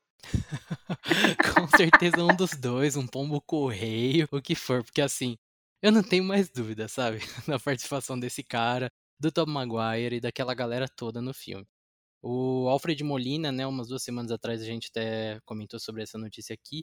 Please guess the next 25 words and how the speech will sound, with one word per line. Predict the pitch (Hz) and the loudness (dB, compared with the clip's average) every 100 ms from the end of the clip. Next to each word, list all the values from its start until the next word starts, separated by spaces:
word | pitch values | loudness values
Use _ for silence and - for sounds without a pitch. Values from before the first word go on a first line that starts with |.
| - - | -14 -10
confirmou | 247 226 127 135 175 | -6 -6 -4 -2 -2
o | |
envolvimento | 160 139 131 127 123 | -2 -4 -2 -4 -4
dele | 123 | -6
no | 123 | -6
filme, | - 131 156 165 | -8 -4 -4 -2
que | - | -6
ele | 123 | -8
vai | 110 117 135 151 | -6 -2 -2 -2
voltar, | 135 123 - 110 135 | -8 -12 -8 -4 -4
né, | 139 127 | -4 -6
pro | - 117 | -8 -14
papel | - 104 113 | -14 -10 -10
do | 113 | -10
doutor | 113 - 110 | -12 -12 -12
Octopus, | - - 185 - | -10 -6 -6 -6
que | - 117 | -10 -10
ele | 110 107 - _ _ - | -10 -12 -14 _ _ -18
interpretou | 110 110 110 110 113 | -12 -10 -10 -8 -8
no | 110 | -6
Homem-Aranha | 110 110 110 120 | -6 -6 -6 -6
dois, | 120 127 113 | -6 -8 -8
do | |
Sam | - 120 | -8 -8
Raimi. | 113 139 160 | -6 -6 -6